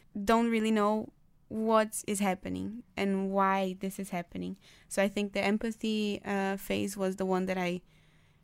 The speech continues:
enjoyed the most and learned from the most, because you could just, there were reasons for why it was not working that I could never have imagined.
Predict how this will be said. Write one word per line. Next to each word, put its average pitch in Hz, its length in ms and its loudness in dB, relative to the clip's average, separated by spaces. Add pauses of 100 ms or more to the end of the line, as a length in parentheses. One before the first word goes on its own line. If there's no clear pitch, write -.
(120)
enjoyed 190 460 2
the 190 80 0
most 190 280 0
and 196 160 2
learned 202 220 4
from 202 200 -2
the 196 60 0
most, 190 380 -2
because 208 300 -4
you 208 80 -2
could 202 160 -6
just, 202 380 -6 (280)
there 220 200 8
were 226 140 6
reasons 214 640 2
for 196 180 -2
why 190 200 4
it 190 100 -2
was 196 160 0
not 190 160 0
working 208 400 -2
that 196 120 2
I 202 80 2
could 208 180 -4
never 208 480 4
have 190 240 -2
imagined. 185 560 -6